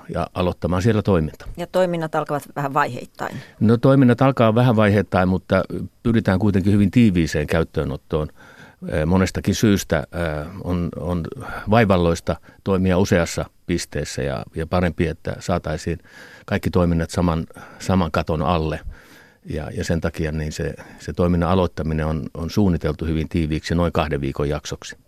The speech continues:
Speaker 2: Ja henkilökuntahan siirtyy lastenklinikalta ja lastenlinnasta.
Speaker 1: Joo, sekä lastenklinikka että lastenlinna tyhjenevät ja, ja, ja henkilökunta siirtyy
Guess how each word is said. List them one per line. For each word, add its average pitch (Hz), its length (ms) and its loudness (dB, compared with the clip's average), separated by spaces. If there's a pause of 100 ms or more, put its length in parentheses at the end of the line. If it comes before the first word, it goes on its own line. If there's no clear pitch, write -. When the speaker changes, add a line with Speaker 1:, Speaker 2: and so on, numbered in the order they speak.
(960)
Speaker 2:
Ja 151 60 -4
henkilökuntahan 151 580 -4
siirtyy 147 440 -4
lastenklinikalta 156 840 -10
ja 135 180 -6 (120)
lastenlinnasta. - 800 -14
Speaker 1:
Joo, 85 360 2 (840)
sekä 117 440 2
lastenklinikka 98 1080 0
että 87 340 -2
lastenlinna 85 680 0 (540)
tyhjenevät 78 600 0
ja, 76 160 -2 (240)
ja, 71 240 -6
ja 80 220 -8 (420)
henkilökunta 82 480 -2
siirtyy 78 440 -4